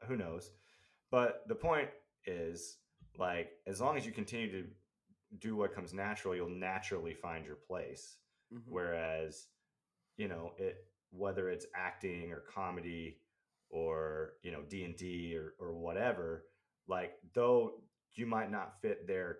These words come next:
Speaker 1: totally, if you keep doing what comes naturally, you will make a place you fit, I think.
Speaker 2: Mm-hmm.
Speaker 1: Um, and the, I think the universe will assist you in that. I hope.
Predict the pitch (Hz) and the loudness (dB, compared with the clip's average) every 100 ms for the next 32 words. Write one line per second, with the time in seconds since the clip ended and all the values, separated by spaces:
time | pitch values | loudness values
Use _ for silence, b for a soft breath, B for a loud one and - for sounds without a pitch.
0 | - 110 117 98 82 80 78 80 _ _ | -4 4 6 6 2 0 -2 -8 _ _
1 | _ _ _ _ _ _ - 95 92 117 | _ _ _ _ _ _ -12 -10 -6 -4
2 | 98 104 98 92 92 87 90 87 - 85 | -2 0 0 -2 -4 -6 -4 -4 -2 -2
3 | 80 - - _ _ _ 90 90 87 85 | -2 -4 -16 _ _ _ -8 -4 -2 -2
4 | 82 82 80 80 - 80 76 78 71 - | -2 -2 -2 -6 -4 -4 -4 -12 -12 -8
5 | 65 - _ _ _ - - - 50 - | -8 -8 _ _ _ -16 -14 -14 -16 -20
6 | - _ _ _ - 120 117 80 76 73 | -20 _ _ _ -14 -12 -10 -8 -6 -6
7 | 71 71 - _ _ _ _ _ _ _ | -8 -12 -20 _ _ _ _ _ _ _
8 | _ _ - 85 82 82 80 - 85 90 | _ _ -10 -8 -4 -4 -4 -6 -6 -6
9 | 87 82 80 78 76 - - _ _ 80 | -6 -8 -6 -6 -6 -8 -18 _ _ -10
10 | 80 78 76 - - _ _ _ _ - | -6 -4 -4 -8 -16 _ _ _ _ -10
11 | 82 - 78 - 80 73 71 67 69 64 | -10 -6 -8 -8 -10 -10 -8 -8 -8 -8
12 | - - _ _ _ _ _ _ _ _ | -18 -20 _ _ _ _ _ _ _ _
13 | - 85 78 69 | -6 -6 -4 -10